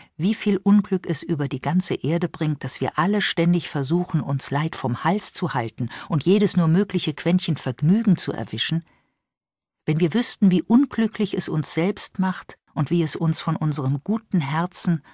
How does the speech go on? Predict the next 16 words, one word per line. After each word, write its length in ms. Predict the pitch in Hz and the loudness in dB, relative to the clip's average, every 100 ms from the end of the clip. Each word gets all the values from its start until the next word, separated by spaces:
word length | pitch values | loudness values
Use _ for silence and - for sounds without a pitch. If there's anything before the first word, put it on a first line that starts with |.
| _ - | _ -6
und 180 | 135 | -4
unserer 380 | - 143 131 123 | -2 -2 -2 -6
grundlegenden 760 | - 185 202 196 160 147 135 123 | -2 4 4 4 0 0 -2 -2
Intelligenz 800 | 135 127 131 117 - 143 151 - | -4 -4 -4 -4 -4 -2 -2 -4
abschneidet, 800 | - - - 143 107 104 110 - _ _ _ _ _ _ - | -6 -6 -4 -2 -4 -6 -10 -14 _ _ _ _ _ _ -4
dann 280 | 135 143 | -2 0
würden 300 | 151 170 160 | 0 2 2
wir 140 | 151 143 | 2 0
Meditation 840 | 139 135 - 131 - - 139 175 | 0 -2 -4 -6 -4 -2 2 2
üben, 300 | 170 165 160 | 2 0 0
als 220 | - 135 | -2 -2
stünden 420 | - - 175 139 117 | -4 0 0 0 -4
unsere 380 | 120 - 123 | -4 -4 -4
Haare 260 | 190 165 - | -2 -2 -2
in 180 | 107 98 | -8 -10
Flammen. 440 | - 101 95 92 | -10 -10 -8 -12